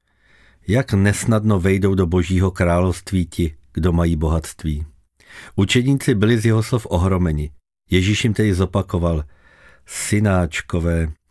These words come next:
jak těžké je pro ty, kdo spoléhají na bohatství, vejít do Božího království. Spíš projde velbloud uchem jehly, nežli boháč do Božího království.“ V naprostém ohromení se jeden druhého ptali:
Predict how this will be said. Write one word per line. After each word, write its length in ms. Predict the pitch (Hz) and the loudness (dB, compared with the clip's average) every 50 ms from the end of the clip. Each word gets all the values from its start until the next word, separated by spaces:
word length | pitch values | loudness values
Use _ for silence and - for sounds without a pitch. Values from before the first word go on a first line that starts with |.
| - - - - - - | -20 -20 -20 -18 -8 -2
jak 180 | 107 104 104 - | 0 0 0 0
těžké 460 | - 131 120 - - - - 143 139 | 0 0 0 0 -2 -2 0 0 2
je 140 | 131 120 107 | 2 2 0
pro 220 | - - 107 113 | 0 0 0 0
ty, 140 | 113 - 127 | 2 0 0
kdo 180 | 117 110 107 95 | 0 2 0 0
spoléhají 640 | - - - - 104 101 104 104 98 104 104 104 | -2 -6 -4 0 2 2 4 2 2 2 2 2
na 120 | 95 90 | 2 0
bohatství, 720 | 80 78 92 90 104 101 - - - - 107 101 98 98 - - - - - - - - | 0 0 0 0 0 0 -2 -6 -8 -4 -2 -2 -2 -2 -4 -8 -18 -20 -20 -20 -10 -2
vejít 240 | - 95 98 104 101 | 0 2 2 2 2
do 120 | 95 95 82 | 2 0 0
Božího 480 | 71 82 90 82 - 95 90 85 90 | 2 0 0 0 0 0 0 0 0
království. 840 | - - 90 87 85 85 85 82 76 - - - - 67 69 71 - - _ _ _ _ - - - - | 0 0 0 2 2 2 0 0 -2 -6 -12 -10 -10 -8 -8 -8 -12 -16 _ _ _ _ -20 -20 -14 -12
Spíš 300 | - - - 123 117 - | -8 -2 0 0 0 2
projde 340 | - 135 135 135 127 123 107 | 0 2 2 4 4 2 2
velbloud 640 | 87 80 104 120 151 151 120 110 104 95 95 92 - | 2 2 2 2 2 2 2 2 2 2 0 0 -2
uchem 320 | - 95 - 113 107 95 | -4 -2 0 0 2 4
jehly, 360 | 95 98 104 107 110 113 113 | 4 4 4 4 4 2 4
nežli 280 | 110 107 98 101 104 95 | 2 2 2 2 2 0
boháč 520 | 82 76 80 104 104 98 104 107 110 101 | 0 0 0 0 0 2 2 0 0 0
do 160 | 101 92 92 82 | 0 0 0 0
Božího 460 | 73 85 90 85 - 98 92 95 90 | 0 0 -2 0 0 0 0 0 0
království.“ 760 | - - 87 82 78 78 78 71 - - - - 73 71 71 - _ _ _ _ _ _ _ _ _ _ _ _ _ _ _ _ _ _ _ _ - | 0 0 0 0 0 0 -2 -4 -6 -10 -10 -8 -8 -8 -8 -12 _ _ _ _ _ _ _ _ _ _ _ _ _ _ _ _ _ _ _ _ -6
V 140 | 78 78 | -2 0
naprostém 640 | 87 90 92 - - 107 113 110 - - 117 101 92 | 2 0 0 2 2 0 0 0 0 0 0 0 2
ohromení 580 | - 87 85 87 98 104 104 104 104 104 107 110 | 0 0 2 2 2 2 4 4 4 4 2 2
se 180 | - - 101 | 2 2 2
jeden 240 | 92 90 92 101 98 | 2 4 2 2 2
druhého 340 | 92 90 98 98 95 98 101 | 2 2 2 2 2 2 0
ptali: 380 | - - - 104 98 98 92 | -2 -2 -2 0 0 0 0